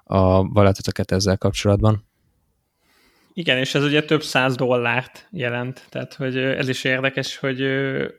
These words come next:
Speaker 2: hogy csak egy ilyen ingyenes airdropot tudnak úgymond biztosítani a felhasználóknak, és nem kis összegben.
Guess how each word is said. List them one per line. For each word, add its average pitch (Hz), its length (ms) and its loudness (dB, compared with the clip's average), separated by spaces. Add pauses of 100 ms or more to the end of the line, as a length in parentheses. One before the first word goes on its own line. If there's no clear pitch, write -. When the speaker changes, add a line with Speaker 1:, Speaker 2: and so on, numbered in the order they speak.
(120)
Speaker 2:
hogy 143 360 -10
csak - 180 -6
egy 143 160 0
ilyen 139 600 -2
ingyenes 135 460 0
airdropot 131 680 -2
tudnak 135 340 -6
úgymond 131 480 -4
biztosítani 135 680 -6
a 131 60 -2
felhasználóknak, 135 920 -2
és 143 120 -4
nem 135 160 -2
kis - 200 -8
összegben. 135 640 -4